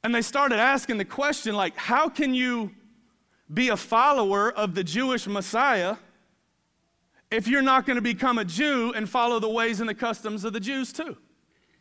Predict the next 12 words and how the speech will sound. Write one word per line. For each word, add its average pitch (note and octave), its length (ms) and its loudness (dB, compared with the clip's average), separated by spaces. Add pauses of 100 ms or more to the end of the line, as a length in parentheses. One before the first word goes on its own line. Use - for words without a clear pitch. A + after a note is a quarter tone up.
(1300)
And E3+ 100 -2
this A3+ 140 0 (100)
angered A#3+ 380 2
a A3 60 2
lot G3 260 2
of A3+ 60 -2
the A3+ 60 -2
Jews G3 580 -6
that G3+ 140 -2
were G3+ 140 0
now G#3 180 4
Christians. - 720 -6